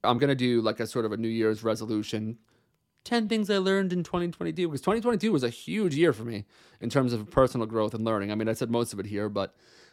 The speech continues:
yeah, that'll be great. I am going to be collaborating with Chris Do in the spring on, you know, tentative things that are happening. So I'm looking forward to that.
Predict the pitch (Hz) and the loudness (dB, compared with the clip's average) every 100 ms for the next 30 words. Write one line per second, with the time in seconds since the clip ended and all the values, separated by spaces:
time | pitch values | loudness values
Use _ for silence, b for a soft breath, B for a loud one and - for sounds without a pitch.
0 | b _ - 120 110 104 110 85 78 _ | b _ -4 -2 -2 -4 -2 -2 -4 _
1 | _ 113 110 107 110 110 110 110 - 113 | _ -2 0 0 0 -2 -2 -4 -6 -6
2 | 104 104 - 107 113 107 107 110 107 107 | -4 -4 -4 0 0 0 2 0 2 -2
3 | 107 b b b - 107 107 104 - - | -4 b b b -4 2 2 2 -4 -4
4 | 120 110 - - 170 160 156 147 120 113 | 0 0 -4 2 6 8 10 8 4 0
5 | - - - 156 160 156 156 160 - _ | -6 -8 -2 2 2 2 2 0 -4 _
6 | - 107 104 104 101 110 - 107 104 - | -6 -4 -4 -4 -6 -8 -10 -10 -10 -8
7 | - 131 127 117 - 123 117 107 104 127 | -4 -2 0 -2 -4 -4 -4 -4 -2 -2
8 | 127 117 113 120 B B B B B B | -2 -4 -4 -6 B B B B B B
9 | - 151 170 180 156 147 123 117 113 - | 2 4 6 8 10 8 8 6 6 4